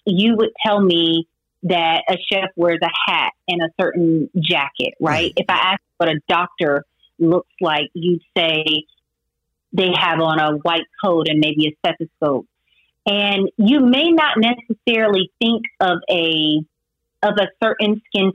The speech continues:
Speaker 1: tone. You may not necessarily think of a certain, um, idea about what this person's body type looks like or anything like that. Um, but what I have realized is that a lot of people, and maybe it's just a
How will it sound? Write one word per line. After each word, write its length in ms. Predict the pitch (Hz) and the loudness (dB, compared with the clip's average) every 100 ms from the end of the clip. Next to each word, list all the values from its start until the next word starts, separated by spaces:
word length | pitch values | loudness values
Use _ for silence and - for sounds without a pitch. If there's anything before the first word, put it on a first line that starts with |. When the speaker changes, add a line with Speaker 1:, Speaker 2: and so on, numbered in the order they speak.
| 208 | 0
Speaker 1:
tone. 360 | 180 180 202 | 0 2 4
You 100 | 196 | 4
may 140 | 190 202 | 2 2
not 200 | 202 226 | 0 0
necessarily 680 | 190 196 - 190 180 175 - | -2 -6 -4 0 0 0 0
think 220 | 190 190 - | -2 -2 0
of 380 | 170 165 165 165 - | 2 4 2 2 0
a 160 | 175 170 _ | 0 -2 _
certain, 580 | 196 180 - 165 165 160 - _ _ - - | -2 0 0 0 2 0 -2 _ _ -12 -2
um, 640 | 165 156 156 151 151 151 - _ _ _ _ _ _ _ | 0 2 2 4 4 2 -4 _ _ _ _ _ _ _
idea 520 | 208 190 160 196 208 | -2 0 0 0 2
about 240 | 180 180 160 | 0 0 0
what 140 | 175 | 0
this 100 | 175 - | -2 -2
person's 340 | 202 202 190 151 | -4 0 -2 0
body 340 | 156 170 170 - | -2 0 -4 -4
type 160 | 190 185 | -4 -2
looks 220 | 180 170 - | 0 -2 -2
like 340 | 185 160 160 160 | -2 0 -2 -2
or 100 | 151 | -2
anything 380 | 139 180 175 170 | 0 -2 -2 -2
like 200 | 156 147 _ | -2 -4 _
that. 380 | 233 202 165 151 - _ _ - | 0 0 0 -2 -6 _ _ -8
Um, 240 | 202 196 196 | -2 -2 0
but 220 | 226 226 | 0 2
what 220 | 240 330 | 2 2
I 160 | 359 349 277 | 2 2 0
have 140 | 226 190 | -4 -2
realized 640 | 196 240 240 175 160 160 - | 0 2 2 0 0 0 -2
is 120 | 202 196 | -4 0
that 200 | 196 190 - | -2 -2 -2
a 140 | 180 | -2
lot 420 | 170 175 185 233 - | 0 0 0 0 -2
of 80 | 269 - | -4 -2
people, 300 | 190 - 190 | -2 0 0
and 100 | 196 | 2
maybe 280 | 208 254 | 0 0
it's 160 | 240 - | -2 -2
just 160 | 190 185 | -4 -2
a 60 | 165 | -4